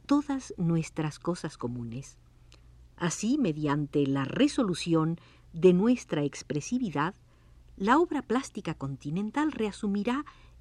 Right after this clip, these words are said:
el origen de nuestra sangre, nuestras personales imperfecciones y nuestra gran aspiración espiritual, transformada en sus anhelos y convertida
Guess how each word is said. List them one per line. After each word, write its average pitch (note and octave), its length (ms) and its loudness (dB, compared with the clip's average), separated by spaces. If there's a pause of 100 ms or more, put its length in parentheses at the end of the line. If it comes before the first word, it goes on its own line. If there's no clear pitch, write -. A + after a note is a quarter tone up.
el A#3 220 4
origen B3 520 2
de C#3 120 -2
nuestra C#3 420 -4
sangre, A#2+ 540 -6 (580)
nuestras G3+ 560 2
personales G#3 800 2
imperfecciones D#3+ 1040 -4 (640)
y G3+ 120 2
nuestra F#3 520 0
gran C4 360 2 (260)
aspiración D#3 760 -4
espiritual, D3+ 800 -4 (640)
transformada A#3+ 800 0
en F3+ 100 0
sus - 240 -6
anhelos F3+ 520 0
y E3 60 -6
convertida D#3 840 -6